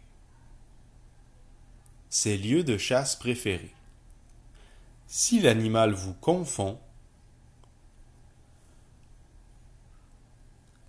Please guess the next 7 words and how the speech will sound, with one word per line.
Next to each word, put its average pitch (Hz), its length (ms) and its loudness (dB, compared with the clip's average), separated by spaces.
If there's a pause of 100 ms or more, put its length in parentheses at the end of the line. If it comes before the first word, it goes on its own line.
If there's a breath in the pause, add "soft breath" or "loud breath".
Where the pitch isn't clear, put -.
(120)
avec 113 420 -4
une 98 160 -4
autre 123 340 -2
proie 123 500 -8 (880)
et 101 100 -6
décide 117 840 0 (3250)
d'attaquer 107 720 -8